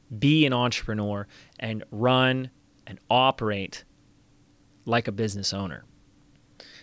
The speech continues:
So we're gonna spend some time looking at five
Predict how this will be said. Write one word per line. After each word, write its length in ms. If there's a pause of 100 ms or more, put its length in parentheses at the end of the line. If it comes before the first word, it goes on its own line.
(280)
So 120
we're 80
gonna 140
spend 300
some 160
time 320
looking 320
at 220 (240)
five 720